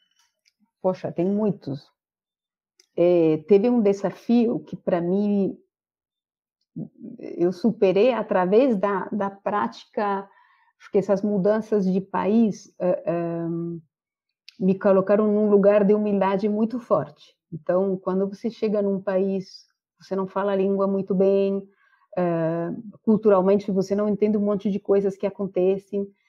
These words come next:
você está num lugar, eh, eh, de uma certa inferioridade do ponto de vista de você não poder nem se comunicar direito, não? E às vezes você fala e as pessoas não sabem, ou você não entende, ou você <laughs> Eu lembro quando fui, eh, morar no Reino Unido,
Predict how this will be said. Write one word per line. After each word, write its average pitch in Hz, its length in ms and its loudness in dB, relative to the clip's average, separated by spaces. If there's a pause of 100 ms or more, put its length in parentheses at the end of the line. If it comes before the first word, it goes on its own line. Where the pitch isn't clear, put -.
(340)
você 202 340 2
está 226 300 0
num 233 180 2
lugar, 196 500 2 (140)
eh, 175 300 -2
eh, 165 420 -4
de 180 180 0
uma 214 160 -2
certa 220 300 0
inferioridade 220 840 4
do 202 120 4
ponto 240 280 0
de 208 140 -2
vista 240 360 2
de 214 220 2
você 233 300 0
não 254 120 0
poder 247 260 6
nem 269 180 4
se 320 140 -4
comunicar 285 600 0
direito, 240 540 2
não? 214 160 0
E 247 120 2
às 185 120 2
vezes 214 180 -4
você - 100 0
fala 233 280 0
e 277 40 2
as 285 80 -10
pessoas 254 320 0
não 269 100 -2
sabem, 240 420 0
ou 190 140 0
você 220 220 -2
não 240 140 0
entende, 247 360 4
ou 247 60 -2
você 233 300 -2
<laughs> - 1080 -14 (180)
Eu 175 180 -6
lembro 202 300 -2
quando 190 240 0
fui, 202 280 -2 (100)
eh, 185 160 4
morar 185 340 2
no 185 80 -4
Reino 196 380 0
Unido, 190 440 0